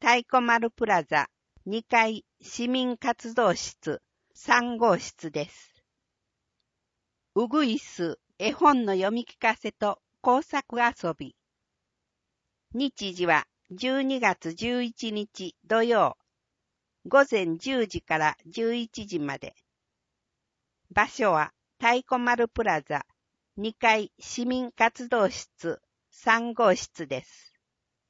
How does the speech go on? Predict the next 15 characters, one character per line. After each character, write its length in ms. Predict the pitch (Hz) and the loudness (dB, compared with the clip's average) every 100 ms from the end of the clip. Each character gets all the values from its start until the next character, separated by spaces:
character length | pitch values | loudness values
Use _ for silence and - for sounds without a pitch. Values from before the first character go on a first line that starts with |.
| _ _ _ _ | _ _ _ _
お 80 | 190 | -6
問 320 | - 269 247 | 2 4 4
い 60 | 240 | 6
合 100 | 214 | 6
わ 160 | 202 - | 4 2
せ 200 | - 190 | -6 -2
は、 260 | 180 170 _ _ - | -2 -2 _ _ -12
な 220 | 202 226 | -2 -2
り 140 | 240 | 2
わ 120 | 247 247 | 4 4
図 120 | 233 226 | 2 0
書 180 | 240 | -2
室。 480 | 269 - - - 151 - _ _ _ _ _ _ _ - | -2 -8 -16 -10 -10 -10 _ _ _ _ _ _ _ -16
電 420 | 190 233 233 220 | -2 0 2 0
話、 220 | 214 185 | 0 0